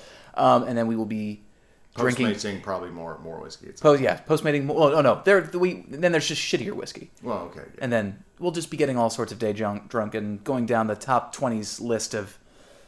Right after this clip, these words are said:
Speaker 1: all the crazy shit that this human turd has done
Speaker 2: Top
Speaker 1: to
Speaker 2: twenty
Speaker 1: us.
Speaker 2: ways to mash your hands with a hammer.
Speaker 1: <laughs>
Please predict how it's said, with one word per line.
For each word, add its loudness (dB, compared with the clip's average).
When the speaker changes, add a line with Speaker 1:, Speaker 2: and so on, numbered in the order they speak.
Speaker 1:
all -2
the -6
crazy -8
shit -10
that -18
this -16
human -8
turd -8
has -14
done -12
Speaker 2:
Top -4
Speaker 1:
to -16
Speaker 2:
twenty -2
Speaker 1:
us. -6
Speaker 2:
ways -4
to -12
mash -10
your -10
hands -10
with -16
a -16
hammer. -14
Speaker 1:
<laughs> 2